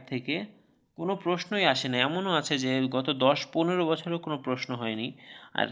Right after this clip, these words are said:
তো এইখান থেকে তিনটা প্রশ্ন এসেছে। তো কতটা গুরুত্বপূর্ণ বুঝতে পারছেন।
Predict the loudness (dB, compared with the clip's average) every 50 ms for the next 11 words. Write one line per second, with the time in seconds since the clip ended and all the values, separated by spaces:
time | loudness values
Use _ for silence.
0 | 0 2 4 4 4 2 0 0 0 2 2 0 -2 -2 -2 -6 -6 -4 -2 -4
1 | -4 -4 -6 -2 -2 -2 -2 0 0 0 0 0 -2 -4 -4 -4 -4 -2 0 0
2 | 0 0 -2 -4 -6 -8 -8 -8 -10 -10 -10 -10 -10 -6 -6 -4 -2 -2 0 0
3 | 0 0 0 -2 -4 -4 -8 -8 -6 -6 -4 -2 -2 -2 -4 -6 -6 -6 -4 -2
4 | 0 -2 -2 -2 -4 -4 -4